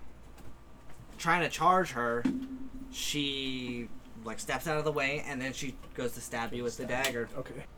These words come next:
Speaker 1: So she goes to stab you in the back, and she misses.
Speaker 2: Whew.
Speaker 1: Ronnie.
Speaker 2: Back to your saga.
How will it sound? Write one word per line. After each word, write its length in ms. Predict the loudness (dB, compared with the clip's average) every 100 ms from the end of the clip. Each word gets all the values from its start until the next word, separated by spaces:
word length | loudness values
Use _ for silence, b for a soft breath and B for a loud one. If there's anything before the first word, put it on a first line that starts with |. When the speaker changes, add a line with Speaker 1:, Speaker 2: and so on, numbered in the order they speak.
| -4
Speaker 1:
So 160 | 2 4
she 120 | 4
goes 200 | 4 4
to 60 |
stab 340 | 2 4 6 6
you 160 | 4
in 80 | 4
the 60 | 4
back, 340 | 4 4 2 -4 -12 -8 -6 -4
and 360 | -2 0 -2 -4 -8
she 380 | -8 -4 -4 -6 -10 -10 -8
misses. 800 | -8 -8 -8 -8 -8 -10 -12 -8 6
Speaker 2:
Whew. 340 | 12 12 12 10 B B B B -8 -10 -12 -10 -10 -10 -14 -10 -10 -10 -14 -10 -8 2
Speaker 1:
Ronnie. 320 | 4 4 0 -4
Speaker 2:
Back 180 | -2 0
to 60 | 6
your 160 | 6
saga. 420 | 6 6 6 4